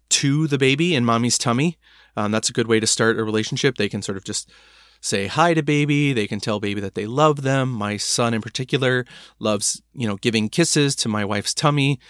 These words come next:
Uh, obviously, all of this needs to be okay with mom. There's a lot of, uh, you know,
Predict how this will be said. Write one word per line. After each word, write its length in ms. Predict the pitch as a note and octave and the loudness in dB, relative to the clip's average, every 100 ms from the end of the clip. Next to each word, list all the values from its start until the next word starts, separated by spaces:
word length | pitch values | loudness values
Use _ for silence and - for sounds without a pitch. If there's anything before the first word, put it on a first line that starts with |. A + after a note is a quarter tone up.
| - - - | -20 -14 -6
Uh, 240 | G#2 G2+ | -4 -4
obviously, 600 | G#2 B2 A#2+ - A#2 A2+ | 0 0 2 2 4 2
all 200 | - A#2 | 2 2
of 100 | A#2+ | 2
this 180 | A2+ A2 | 0 -2
needs 200 | B2 A2+ | -2 -2
to 80 | - | -2
be 240 | A2 A2 G#2 | 2 2 2
okay 500 | A#2+ - C3 A2+ A2+ | -2 -2 2 4 4
with 240 | G#2+ G#2 | 0 -6
mom. 340 | B2 C3 D3+ D3 | 0 2 4 2
There's 180 | A2 G#2 | -2 -2
a 60 | |
lot 300 | G#2 G#2 G#2+ - | -2 -2 -2 -2
of, 360 | A2+ G#2 - - - - - - | -4 -4 -6 -20 -20 -20 -20 -10
uh, 260 | G#2 G2 F#2+ | -6 -6 -6
you 140 | A2 | -6
know, 140 | G2 | -6